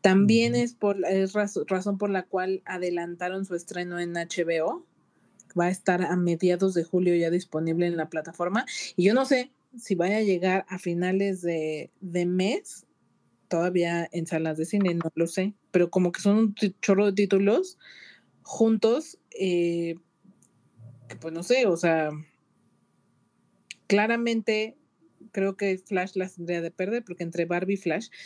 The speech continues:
Speaker 1: seguro más gente va a ir a ver Barbie.
Speaker 2: <laughs> U Oppenheimer.
Speaker 1: Ujú, ujú, ujú. También estaba escuchando que,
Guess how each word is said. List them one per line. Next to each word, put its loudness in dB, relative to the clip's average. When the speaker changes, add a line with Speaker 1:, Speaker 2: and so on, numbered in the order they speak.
Speaker 1:
seguro 0
más -4
gente -4
va -2
a 0
ir 0
a -2
ver -4
Barbie. -12
Speaker 2:
<laughs> 0
U 4
Oppenheimer. 0
Speaker 1:
Ujú, 0
ujú, 2
ujú. 2
También 4
estaba 2
escuchando -2
que, 0